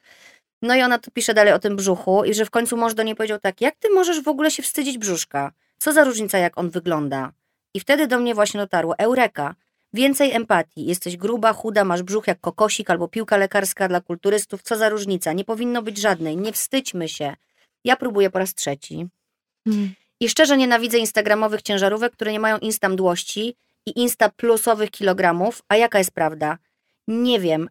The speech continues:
Speaker 1: ale po przejrzeniu na insta takich osób czasem myślę, że tylko ja już przytyłam siedem kilo i tylko ja nienawidzę być w ciąży. Stan błogosławiony, nich-, mm, gwiazdki, nie wiem, czy można, no, ni chuja, ni chuja, ni chuja.
Speaker 2: Wiecie, czego jeszcze nienawidzę? A co
Speaker 1: Stan
Speaker 2: ona
Speaker 1: odmienny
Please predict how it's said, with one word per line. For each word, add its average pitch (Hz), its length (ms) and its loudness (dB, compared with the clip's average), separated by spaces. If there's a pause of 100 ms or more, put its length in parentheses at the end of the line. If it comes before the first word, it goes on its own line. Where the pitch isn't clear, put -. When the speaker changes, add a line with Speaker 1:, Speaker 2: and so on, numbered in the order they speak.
Speaker 1:
ale 196 220 4
po 214 140 -4
przejrzeniu 226 460 0
na 214 100 2
insta 220 300 -2
takich 208 320 -4
osób 220 220 -6
czasem 214 260 -4
myślę, 214 260 -4
że 208 120 -4
tylko 208 400 0
ja 226 160 6
już 208 140 2
przytyłam 180 360 -2
siedem 180 260 -6
kilo 214 200 -2
i 214 80 -2
tylko 214 220 -4
ja 226 140 4
nienawidzę 175 420 0
być 160 160 -10
w - 20 -14
ciąży. 143 420 -6 (320)
Stan 226 260 0
błogosławiony, 208 760 0 (360)
nich-, 233 380 -8 (260)
mm, 202 580 -10 (400)
gwiazdki, 190 360 -2
nie 180 60 -4
wiem, 156 80 -8
czy - 100 -16
można, 147 220 -12
no, 302 140 -6
ni 190 100 -6
chuja, - 280 -10 (140)
ni 247 80 -4
chuja, - 200 -8 (400)
ni 220 80 -2
chuja. - 280 4 (140)
Speaker 2:
Wiecie, 254 200 -2
czego 254 200 2
jeszcze 247 180 0
nienawidzę? 220 460 0
A 202 60 -2
co - 160 -4
Speaker 1:
Stan 285 260 4
Speaker 2:
ona 302 80 2
Speaker 1:
odmienny 269 640 6